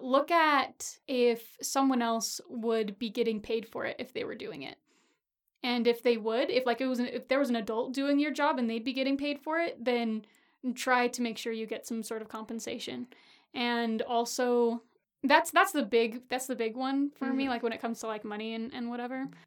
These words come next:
Speaker 1: But there, there are just, and also, like, just find adults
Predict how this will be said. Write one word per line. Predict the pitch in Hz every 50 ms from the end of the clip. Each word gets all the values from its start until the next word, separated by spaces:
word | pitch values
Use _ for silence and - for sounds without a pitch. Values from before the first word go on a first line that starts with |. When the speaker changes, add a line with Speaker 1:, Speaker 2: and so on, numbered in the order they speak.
| _
Speaker 1:
But | 254 247 233 - - 240 233 226 220 - - - - - _ _
there, | 247 233 269 277 285 285 294 285 277 262 - - _ _ _ _ _ _ _ _ _ _ - - - _ _ _
there | 294 - 269 262 294 359 381 370
are | 320
just, | 311 339 330 330 - - -
and | 269 254 -
also, | 254 254 285 - - 381
like, | 370 349 339 339 -
just | - 311 285 - - - _ _ - - - _ _ _ _ _ _ _ -
find | - - - 294 277 277 311 330 359 370 370 349 339 320 - - _ - - _ _ _ _ _ - _
adults | - 247 269 220 196 - 240 233 226 240 240 - - - -